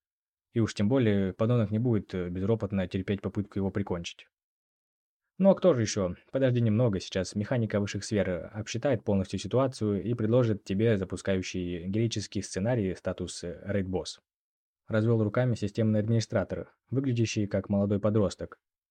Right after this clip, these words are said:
плеская пивом из открытой бутылки на стенку станции.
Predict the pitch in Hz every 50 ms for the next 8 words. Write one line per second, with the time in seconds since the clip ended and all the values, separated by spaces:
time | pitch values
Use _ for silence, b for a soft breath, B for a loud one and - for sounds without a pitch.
0 | _ _ - - 113 104 - - 113 104 98 - 127 131 117 107 101 98 98 -
1 | - 117 107 113 98 98 101 - 131 127 127 - - 101 98 90 - - 101 98
2 | - 98 - - 107 95 92 - - 87 85 85 90